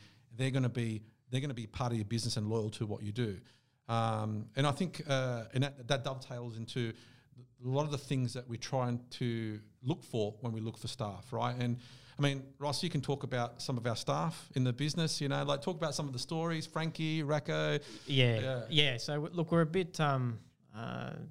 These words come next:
Speaker 2: unique, I guess, um, in, in our staff. So, look, we've got, mo-, look, most of the people who work here, um, when they first started, they had no experience in the telco industry. And I know people listening will probably think that's crazy, um, s-,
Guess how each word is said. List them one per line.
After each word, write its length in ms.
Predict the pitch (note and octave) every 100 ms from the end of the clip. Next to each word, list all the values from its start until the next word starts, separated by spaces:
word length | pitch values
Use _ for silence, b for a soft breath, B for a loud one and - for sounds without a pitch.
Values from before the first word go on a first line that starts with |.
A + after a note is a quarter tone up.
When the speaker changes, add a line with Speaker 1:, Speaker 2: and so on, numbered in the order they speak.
| -
Speaker 2:
unique, 400 | A#2+ B2 C3 B2
I 100 | A2
guess, 320 | B2 D#3+ -
um, 280 | A#2+ A#2+ B2
in, 140 | A#2+
in 220 | A#2+ B2 A#2+
our 140 | A2+
staff. 320 | - B2 -
So, 240 | - D3+ D3+
look, 280 | D#3+ D#3+ - -
we've 220 | E3 D#3+
got, 300 | F3 - - - - -
mo-, 200 | E3 G3
look, 220 | F3 D#3+ D3
most 300 | F3 A3 G#3
of 60 |
the 80 | F3
people 320 | D#3 D3 D3
who 200 | A#2+ C#3
work 320 | C3 C3 C#3
here, 320 | - A#2+ C3+ - -
um, 300 | C3 B2+ B2+
when 140 | D#3
they 120 | D#3+
first 260 | C#3 D3+ C3+
started, 280 | C#3 C#3+ C3
they 140 | C#3+
had 240 | C3 C3+ B2+
no 300 | C3 C3+ C#3
experience 720 | B2+ - B2 B2 A#2 - -
in 60 | B2
the 100 | A#2+
telco 400 | B2+ B2 A#2+ A#2
industry. 440 | A2+ G#2+ - G#2+ - B B B
And 140 | B2+ C3
I 80 | C#3+
know 320 | E3 E3 C#3 - B B _ -
people 240 | C#3+ C#3
listening 380 | B2+ C3+ C#3 B2+
will 80 | B2
probably 240 | C3 B2
think 160 | A#2+ A#2+
that's 160 | A#2+
crazy, 500 | - B2+ C3+ D#3+ B3 - -
um, 540 | A#2 A#2 A#2+ A#2 A#2 - G1+ G1+
s-, 100 | -